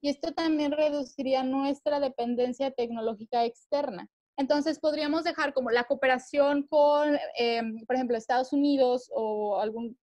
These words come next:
país europeo, como fuente más bien de innovación científica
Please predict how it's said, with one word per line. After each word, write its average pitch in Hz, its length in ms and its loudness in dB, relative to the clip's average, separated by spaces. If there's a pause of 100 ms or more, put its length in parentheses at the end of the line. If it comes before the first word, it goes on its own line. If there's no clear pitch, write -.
(100)
país 247 280 0
europeo, 247 640 0 (360)
como 294 240 4
fuente 320 280 2
más 339 200 -2
bien 302 140 0
de 262 80 0
innovación 254 500 0
científica 311 800 -2